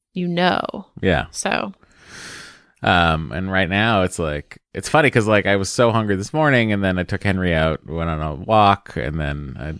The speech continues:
Speaker 2: I took him out in the car, and I was hungry, and then I, because I was doing stuff, I wasn't hungry, and then I wasn't even thinking about it. And then when I was driving, when we were coming back,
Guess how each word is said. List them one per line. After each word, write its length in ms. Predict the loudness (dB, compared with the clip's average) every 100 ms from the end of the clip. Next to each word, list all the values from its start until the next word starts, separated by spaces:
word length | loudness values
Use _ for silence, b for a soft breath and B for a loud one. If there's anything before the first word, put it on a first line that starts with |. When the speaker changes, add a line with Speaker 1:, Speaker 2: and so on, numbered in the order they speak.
| -16
Speaker 2:
I 20 | -10
took 160 | -8
him 80 | -6
out 60 | -8
in 60 |
the 100 | -10
car, 520 | 0 4 6 4 2 -4 -8
and 380 | -6 -4 -6 -10 -20 _ _ _ _ _ _ _ _ _ _ _ _ _ _ _ _ _ -8
I 120 | -8
was 140 | -6
hungry, 360 | -6 -4 -2 -2
and 80 | -4
then 100 | -6
I, 140 | -8 -10 -12
because 220 | -10 -6 -4
I 40 |
was 140 | -2
doing 240 | 4 6 6
stuff, 160 | 2
I 80 | 0
wasn't 340 | 2 4 4 2
hungry, 440 | -2 0 -2 -2
and 120 | -2
then 80 | -2
I 80 | 2
wasn't 300 | 2 4 2
even 200 | 0 -2
thinking 380 | 0 0 0 -2
about 320 | -2 -6 -4
it. 140 | -8 B B B B B B B 2
And 100 | 6
then 60 | 8
when 100 | 6
I 40 |
was 100 | 6
driving, 420 | 6 6 4 0
when 140 | 0 2
we 80 |
were 100 | 2
coming 280 | 2 0 2
back, 640 | 2 4 6 4 0 -14